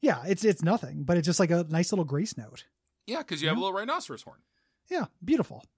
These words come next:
Speaker 1: Just beautiful, good item. Uh, if you like this show,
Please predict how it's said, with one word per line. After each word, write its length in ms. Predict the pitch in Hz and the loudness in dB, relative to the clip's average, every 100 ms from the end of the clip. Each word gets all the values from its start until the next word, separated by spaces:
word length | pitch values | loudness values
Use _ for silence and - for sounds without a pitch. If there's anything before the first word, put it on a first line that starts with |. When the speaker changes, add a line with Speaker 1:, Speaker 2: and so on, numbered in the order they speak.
| - | -10
Speaker 1:
Just 180 | 202 - | -8 2
beautiful, 320 | 208 202 175 | 2 2 0
good 140 | 147 | -2
item. 320 | 135 139 143 - _ _ _ _ _ _ _ - - _ - | -4 -10 -14 -16 _ _ _ _ _ _ _ -20 -20 _ -6
Uh, 280 | 233 233 226 143 | -2 -2 -4 -6
if 280 | 71 294 311 | 2 4 6
you 80 | |
like 180 | 285 214 | 6 4
this 120 | 156 | 0
show, 340 | - - 123 | -4 -8 -16